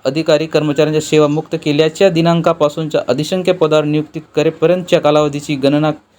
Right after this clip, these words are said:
कोणत्याही सेवाविषयक व सेवानिवृत्तीविषयक लाभांसाठी अर्हताकारी सेवा म्हणून ग्राह्य धरण्यात येऊ नये. जर तो निवृत्त होत आहे, देत नाही, पण निवृत्त होईपर्यंत का बरं ठेवले तुम्ही त्याला? तुम्हाला तुमची चूक लक्षात आली, काढून टाका ना.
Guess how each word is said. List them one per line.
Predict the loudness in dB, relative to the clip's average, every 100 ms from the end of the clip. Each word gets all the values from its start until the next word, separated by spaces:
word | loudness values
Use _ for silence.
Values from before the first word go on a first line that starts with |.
| _ _ _ 0
कोणत्याही | 2 2 2 2
सेवाविषयक | 2 2 2 2 2 2 4
व | 0
सेवानिवृत्तीविषयक | 2 2 2 2 -2 -2 -4 -4 0 0 2
लाभांसाठी | 0 0 0 -2 -4 -4
अर्हताकारी | -2 0 0 0 -2
सेवा | -2 0 0
म्हणून | 0 -2
ग्राह्य | -2 0 0
धरण्यात | -2 -2 -2 0
येऊ | -2 0
नये. | -2 -2 -6 -10 _ _ _ _ -2
जर | 2 2 0
तो | -6 -4 -4 -10 -16 -20 _ _ _ _ _ _ -2
निवृत्त | 0 0 2 2
होत | 2 2
आहे, | -2 -2 -14 _ 0
देत | 2 2
नाही, | -6 -6
पण | -6 -4
निवृत्त | -2 -4 0
होईपर्यंत | 2 2 2 0 0 0
का | 2
बरं | 2 0
ठेवले | 2 0
तुम्ही | 0 -2 -2
त्याला? | -2 -2 -8 -16 _ _ _ _ _ _ _ _ _ _
तुम्हाला | -2 -2 -2
तुमची | -8 -10
चूक | -4 0 2
लक्षात | 2 2 2
आली, | 2 2 -4 -8 -16 _ _ _ _ -4
काढून | -2 0
टाका | 0 -2
ना. | -6